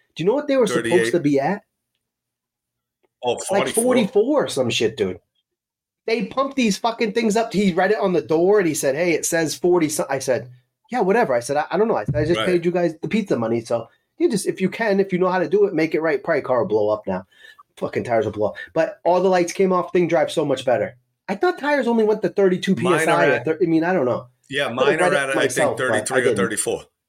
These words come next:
Speaker 2: And when it get down to thirty-one,
Speaker 1: Yeah,
Speaker 2: the
Speaker 1: I,
Speaker 2: little alarm thing goes off, and then the light comes on, and it annoys the fuck out of you until, you know, it eventually goes off. I hate all, so I got the thing, right? I don't get my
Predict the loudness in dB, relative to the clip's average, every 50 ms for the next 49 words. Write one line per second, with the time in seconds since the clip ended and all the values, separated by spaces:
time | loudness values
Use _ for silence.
0 | _ _ _ _ _ -6 -4 -4 -2 -2 -2 -2 -2 -2 -4 -4 -4 -4 -2 -2
1 | -2 -2 -2 -2 -4 -4 -2 -2 -2 0 0 -2 -2 -2 -2 -2 -2 -2 -2 -2
2 | -2 -2 -4 -2 -2 -2 0 0 0 0 0 0 0 0 0 0 -2 -2 -4 -4
3 | -4 -4 -4 -2 0 0 2 2 0 0 -2 -2 -2 -2 -2 -4 -6 -8 _ _
4 | -6 -6 -4 -2 -2 -2 -2 -2 -4 -4 -4 -4 -4 -2 0 -2 -2 -2 -4 -8
5 | -8 -6 -6 -4 -4 -2 -2 -2 -4 -6 -8 -12 -20 _ _ _ _ _ _ -6
6 | -4 -4 -4 -4 -2 -2 0 0 0 0 -2 -4 -4 -4 -2 -2 -4 -4 -4 -4
7 | -4 -4 -2 -2 -4 -4 -4 -4 -4 -4 -4 -4 -4 -4 -2 -2 -2 -2 -2 -4
8 | -6 -12 _ _ _ _ _ -8 -6 -4 -4 -4 -6 -8 -8 _ -6 -6 -4 -4
9 | -4 -6 -6 -6 -6 -6 -6 -6 -6 -8 -8 -8 -6 -6 -6 -6 -6 -8 -10 -12
10 | _ -20 -20 -20 -20 _ _ -6 -4 -4 -4 -4 -6 -8 -8 -4 -2 -2 0 0
11 | 0 -2 -2 -6 -10 -16 -20 -10 -8 -4 -2 -2 -2 -2 -2 -4 -4 -2 -4 -4
12 | -4 -4 -4 -4 -4 -4 -6 -6 -8 -14 _ _ -20 -20 _ _ _ -6 -4 -2
13 | -2 -2 -4 -4 -4 -4 -4 -4 -4 -4 -4 -2 0 0 -2 -4